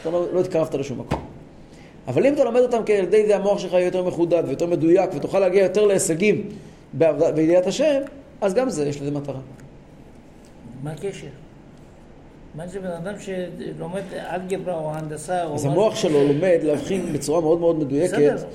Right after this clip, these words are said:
Speaker 1: כי
Speaker 2: הוא
Speaker 1: אלו,
Speaker 2: מפתח
Speaker 1: אלו
Speaker 2: את המוח.
Speaker 1: פתח את המוח,
Speaker 2: אבל
Speaker 1: אז הוא יכול
Speaker 2: הוא
Speaker 1: ללמוד
Speaker 2: לא,
Speaker 1: יותר
Speaker 2: הוא לא
Speaker 1: תורה.
Speaker 2: אדם דתי, הוא בכלל
Speaker 1: אז
Speaker 2: לא
Speaker 1: אומר
Speaker 2: הולך
Speaker 1: הרמב"ם, אם הוא לא, אז, אז, אז הוא בהמה מפותחת. הרעיון הוא, אם, הרעיון הוא תכלית. בסוף, אומר הרמב"ם, העניין הזה, בשביל מה אתה חי?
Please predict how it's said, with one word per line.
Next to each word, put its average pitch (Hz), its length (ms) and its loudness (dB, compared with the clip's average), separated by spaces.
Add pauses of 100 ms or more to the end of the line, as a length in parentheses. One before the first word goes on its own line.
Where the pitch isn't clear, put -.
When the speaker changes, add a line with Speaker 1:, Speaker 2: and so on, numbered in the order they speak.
(300)
Speaker 1:
כי 143 100 -6
Speaker 2:
הוא 151 80 0
Speaker 1:
אלו, 190 140 2
Speaker 2:
מפתח - 120 4
Speaker 1:
אלו 185 200 4
Speaker 2:
את 180 60 0
המוח. 233 500 2 (260)
Speaker 1:
פתח 156 200 -2
את - 60 -4
המוח, 143 160 -2
Speaker 2:
אבל 139 80 -2
Speaker 1:
אז - 120 2
הוא 190 80 6
יכול 208 120 4
Speaker 2:
הוא 208 160 2
Speaker 1:
ללמוד 208 40 4
Speaker 2:
לא, 214 140 6
Speaker 1:
יותר - 0 -
Speaker 2:
הוא 233 180 4
לא 311 60 4
Speaker 1:
תורה. 254 120 0
Speaker 2:
אדם 247 100 0
דתי, 247 460 0 (200)
הוא 165 100 -10
בכלל 180 280 -4
Speaker 1:
אז 202 60 0
Speaker 2:
לא 226 140 0
Speaker 1:
אומר 233 240 4
Speaker 2:
הולך 240 120 4
Speaker 1:
הרמב"ם, 302 240 2 (120)
אם 302 140 4
הוא 277 100 4
לא, 240 160 2
אז, 156 180 -2
אז, 135 180 -2
אז 139 120 -4
הוא 170 60 -6
בהמה 269 240 4
מפותחת. 233 500 -2 (380)
הרעיון 196 420 4
הוא, 254 160 0
אם, 247 100 0 (320)
הרעיון 190 320 2
הוא 320 120 -4
תכלית. - 340 -2
בסוף, 277 400 0
אומר 240 140 -6
הרמב"ם, 247 400 -2
העניין 196 240 -6
הזה, 254 260 -2 (220)
בשביל 175 220 -6
מה 196 120 -4
אתה 165 120 -8
חי? 104 160 -12